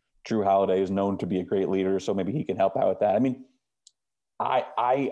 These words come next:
I just don't, I still don't like this team because I just don't think Giannis is that good in, in the playoffs. Um, and I think this team is still gonna be reliant on who Giannis becomes in the playoffs. If, if he can take it to the next level, um,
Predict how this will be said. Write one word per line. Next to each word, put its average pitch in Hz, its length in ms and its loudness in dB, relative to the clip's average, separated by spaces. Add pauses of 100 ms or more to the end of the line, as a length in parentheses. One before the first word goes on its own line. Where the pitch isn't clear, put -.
I 135 280 0
just 135 340 -4
don't, - 380 0
I 123 100 4
still 147 300 -2
don't 107 280 0
like 110 220 0
this 107 160 0
team 135 240 0
because 95 160 0
I 101 80 0
just 101 180 -6
don't 117 240 -2
think 101 200 -4
Giannis 104 340 -2
is 95 140 -4
that 98 200 0
good 131 400 -2
in, 101 280 -2
in 107 80 2
the 98 80 -2
playoffs. 131 420 2 (560)
Um, 92 420 2
and 95 280 -2 (420)
I 113 80 2
think 104 220 0
this 107 160 0
team 110 240 2
is 98 100 -2
still 113 300 0
gonna 101 180 0
be 101 140 0
reliant 92 640 0
on 92 400 -2 (480)
who 123 200 2
Giannis 95 440 2
becomes 98 480 0
in 92 80 0
the 85 80 -2
playoffs. 92 520 0
If, - 180 -2
if 139 180 2
he 147 160 0
can 117 180 -2
take 120 220 0
it 113 100 0
to 113 60 -2
the 101 100 0
next 101 340 0
level, 120 480 2 (160)
um, 92 440 2